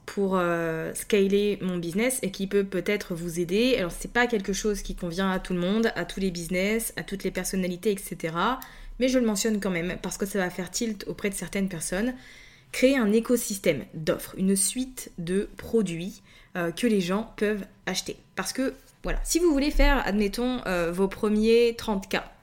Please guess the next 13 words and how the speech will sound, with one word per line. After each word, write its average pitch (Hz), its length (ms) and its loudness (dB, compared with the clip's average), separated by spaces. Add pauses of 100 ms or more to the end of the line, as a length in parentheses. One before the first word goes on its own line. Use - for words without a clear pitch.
(240)
mensuels, 180 400 -2 (560)
et 220 60 -2
que 285 100 2
vous 240 160 2
n'avez 247 260 4
qu'un 320 160 -4
seul 311 220 -2
produit 285 420 -4 (120)
qui 226 120 -10
coûte 254 360 0
cent 277 240 -4
quatre-vingt-dix-sept 220 800 -2
euros, 214 320 2